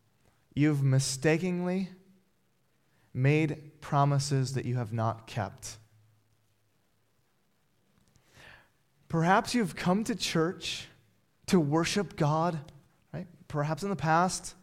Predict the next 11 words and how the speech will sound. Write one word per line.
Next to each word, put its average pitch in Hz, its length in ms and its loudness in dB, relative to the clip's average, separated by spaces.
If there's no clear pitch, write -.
and, 196 200 -4
and 190 140 2
God 196 200 2
speaks - 640 2
to - 100 0
you. 120 240 2
You're 151 120 -2
listening 160 680 2
to 180 160 4
his 151 260 2
word. 135 540 2